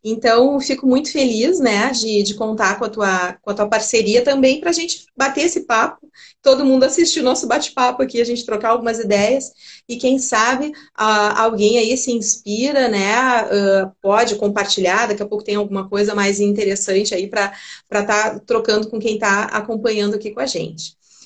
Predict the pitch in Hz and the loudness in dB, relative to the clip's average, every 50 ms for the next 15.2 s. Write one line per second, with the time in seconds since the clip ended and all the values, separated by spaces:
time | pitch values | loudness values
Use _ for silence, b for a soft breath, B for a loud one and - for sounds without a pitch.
0 | b _ 240 233 294 285 320 330 330 311 277 285 302 339 330 262 247 240 - 269 | b _ -4 0 0 2 2 2 2 0 2 2 2 2 2 2 0 0 0 -4
1 | 262 - 349 349 349 302 294 262 254 254 233 220 196 185 190 208 233 262 262 - | -2 0 0 0 2 2 4 4 4 4 2 0 -2 -2 -2 -4 -4 -4 -8 -12
2 | _ - 214 214 208 220 214 226 262 - - - - 294 311 302 254 233 233 247 | _ -4 -4 -2 0 2 2 2 2 -2 -8 -2 -2 2 4 4 4 4 4 2
3 | 277 339 339 _ 285 262 277 262 254 247 254 262 277 294 370 359 - - - - | 0 -2 -6 _ -6 -2 0 2 2 2 2 2 0 0 0 -4 -4 -2 0 2
4 | 415 415 359 285 269 277 - 330 330 349 349 359 330 359 370 370 381 381 370 381 | 4 4 4 4 2 2 2 0 2 2 0 2 2 0 2 4 4 6 6 6
5 | 381 370 370 381 381 359 - 311 330 339 359 359 - 330 311 311 - 330 311 311 | 4 6 6 6 6 6 4 0 2 2 0 0 -2 -6 -8 -4 -2 0 0 0
6 | 311 330 339 320 302 302 302 311 - 269 247 285 302 294 294 - 320 302 294 311 | 0 -2 -4 -4 -4 -6 -8 -10 -4 -2 -2 0 0 -4 -6 -8 -10 -8 -8 -8
7 | 302 - _ 226 185 165 - _ 202 B B B B B B B _ 247 262 277 | -10 -10 _ -6 -6 -6 -6 _ -20 B B B B B B B _ -2 -2 0
8 | 302 349 381 370 - 349 - - 349 339 - 330 294 285 262 254 269 262 277 262 | 2 4 4 4 4 2 0 -4 -6 0 2 2 4 4 2 2 0 -2 -4 -4
9 | 254 247 220 214 208 - - 269 208 202 202 208 208 220 208 214 208 214 214 226 | -4 -2 -2 -2 -2 -4 -4 -4 -2 -2 -2 -2 -4 -6 -4 -4 -4 -4 -4 -6
10 | 208 226 214 208 - - 196 185 175 185 220 262 294 311 320 311 - - 311 311 | -6 -4 -6 -6 -4 -4 -4 -2 -2 0 0 0 0 -2 -6 -8 -8 -4 -4 -4
11 | 302 302 _ _ B B B B B B B _ - 220 233 240 240 226 220 220 | -4 -6 _ _ B B B B B B B _ -6 -2 0 2 2 2 2 2
12 | 220 247 214 208 202 196 - - 208 214 220 - - 202 - 220 202 208 208 190 | 2 0 2 2 0 -2 0 0 0 0 0 -2 -6 -4 0 2 2 2 2 2
13 | 190 190 185 208 208 196 - - 208 196 190 196 190 202 - - 208 - - 180 | 2 4 4 2 2 0 -2 -2 -2 -2 -2 -2 -4 -6 -6 -4 -6 -4 -2 -2
14 | 170 185 220 247 247 262 - - - 494 403 - - 262 226 208 208 202 175 - | 0 0 0 -2 -2 -4 -2 2 4 4 4 4 2 2 2 2 2 2 0 0
15 | - - - - | -2 -4 -8 -12